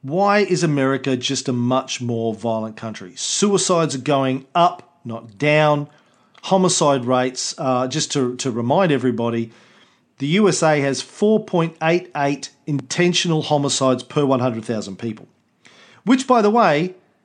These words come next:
I said it's been coming down. The rate is l-, the lowest now that it's been since the late nineteen fifties.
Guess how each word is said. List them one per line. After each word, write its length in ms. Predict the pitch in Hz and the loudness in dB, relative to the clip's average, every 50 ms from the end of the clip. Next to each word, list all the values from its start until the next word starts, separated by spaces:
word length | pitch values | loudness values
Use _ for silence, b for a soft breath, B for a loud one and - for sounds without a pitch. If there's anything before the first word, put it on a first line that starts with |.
| _ _ _ _ - | _ _ _ _ -4
I 60 | 147 | -4
said 180 | 147 - 220 185 | 0 2 2 2
it's 100 | 156 - | 2 0
been 160 | - 156 143 | -4 -6 -4
coming 320 | 127 - 170 165 156 143 131 | -2 0 0 0 0 0 0
down. 400 | 123 135 135 147 170 196 202 - _ _ _ _ - | 0 0 0 0 0 -2 -4 -8 _ _ _ _ -4
The 100 | 147 135 | -4 -4
rate 400 | 123 143 160 175 185 185 185 - - _ - | 2 2 2 4 2 0 -2 -6 -16 _ -6
is 280 | 180 147 127 120 123 | -4 -4 -4 -4 -4
l-, 160 | 127 131 143 - | -4 -4 -4 -4
the 160 | 147 127 143 | -4 -4 -2
lowest 560 | 131 127 131 156 180 196 190 190 185 - - | 0 0 2 2 4 4 4 2 0 -2 -4
now 380 | 160 147 151 151 151 143 139 143 | -4 -2 0 0 2 2 2 0
that 160 | 147 139 135 127 | 0 -2 -2 -2
it's 180 | 131 120 113 | -2 -4 -4
been 440 | 110 104 147 143 143 139 139 147 165 | -8 -4 -2 -2 0 -2 -4 -6 -6
since 320 | - - - 143 131 123 | -8 -6 -4 -4 -4 -6
the 160 | - - 135 120 | -6 -6 -4 -2
late 400 | 120 120 127 127 139 156 156 156 | 0 2 2 2 2 0 -2 -4
nineteen 480 | 135 131 131 127 117 - 135 123 120 | -2 -2 -2 -2 -2 -2 -4 -4 -4
fifties. 800 | 113 - - 151 143 - - - 101 90 87 - - - - - | -6 -4 -4 -4 -4 -4 -8 -14 -14 -12 -12 -12 -10 -10 -12 -14